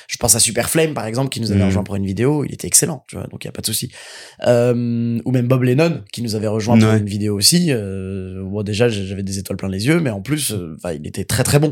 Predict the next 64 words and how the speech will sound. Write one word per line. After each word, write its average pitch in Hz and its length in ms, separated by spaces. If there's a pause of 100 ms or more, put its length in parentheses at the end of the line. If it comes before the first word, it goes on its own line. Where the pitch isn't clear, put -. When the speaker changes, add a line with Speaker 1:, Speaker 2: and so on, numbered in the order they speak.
(140)
Speaker 1:
Donc, 101 220
euh, 95 240
Speaker 2:
Hmm. - 20
Speaker 1:
voilà. 127 220 (440)
C'est, 117 220
c'est 127 140
toujours 202 260
cohérent, 156 480
en 107 60
fait. - 260
S'ils 160 180
font 175 100
un 170 40
casting, 196 340
quoi 165 140
qu'il 147 160
arrive, 165 140
s'ils 135 200
prennent 165 240
quelqu'un 151 360
pour 131 220
une 127 120
vidéo, 123 380 (340)
ce - 120
sera 135 100
toujours 151 260
cohérent. 135 440 (260)
Parce 127 140
que 151 180
y 139 140
a, 131 160
y 131 100
a 127 60
un 127 60
truc 143 200
par 139 120
rapport 127 180
au 127 80
personnage 123 400
où 123 60
ça 131 120
va 117 120
passer, 120 360
dans 110 120
la 107 100
voix 110 300
et 117 40
tout 127 120
machin. 120 300 (300)
Ils 117 60
vont 127 80
pas 165 140
faire 156 160
venir, 156 220
euh, 131 360
Jean 131 180
Thierry, 147 340
youtubeur 135 420
vingt-deux, 131 280
euh, 139 460
pour 113 160
venir 120 300
faire, 143 300
euh, 110 340